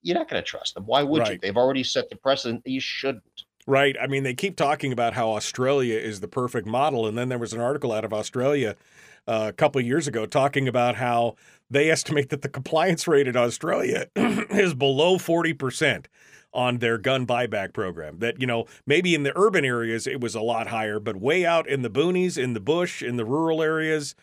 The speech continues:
Speaker 2: no, no, they just, they just did not comply because, again, they live, they're self-reliant. They live out amongst themselves. They've gotta protect themselves. They don't have a cop on every corner kind of thing.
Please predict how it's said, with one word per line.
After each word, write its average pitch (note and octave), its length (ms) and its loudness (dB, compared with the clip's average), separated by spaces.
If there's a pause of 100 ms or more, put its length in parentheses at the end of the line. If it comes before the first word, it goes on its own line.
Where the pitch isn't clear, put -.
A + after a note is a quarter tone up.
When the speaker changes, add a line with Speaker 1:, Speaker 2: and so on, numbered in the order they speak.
(420)
Speaker 2:
no, A#2+ 680 -2 (140)
no, G2+ 280 -4
they C3 160 0
just, C#3 240 -4
they D3 180 2
just C3+ 260 -2
did B2 160 0
not B2 220 -4
comply G#2+ 400 -4
because, A#2 320 -2
again, C3 420 0 (520)
they E3 120 6
live, E3 280 2
they're E3+ 120 4
self-reliant. F3 760 0
They C#3+ 100 4
live E3 180 0
out E3 140 0
amongst E3 260 -2
themselves. D3+ 480 2
They've B2+ 140 -2
gotta D3 220 -2
protect E3+ 360 -4
themselves. A2 440 -4
They B2 80 -2
don't C#3+ 140 -2
have E3 180 -2
a D3 40 -4
cop B2+ 300 0
on A2 140 -2
every G#2 180 -6
corner F#2+ 320 -8
kind F#2+ 220 -6
of F2+ 80 -14
thing. E2+ 180 -8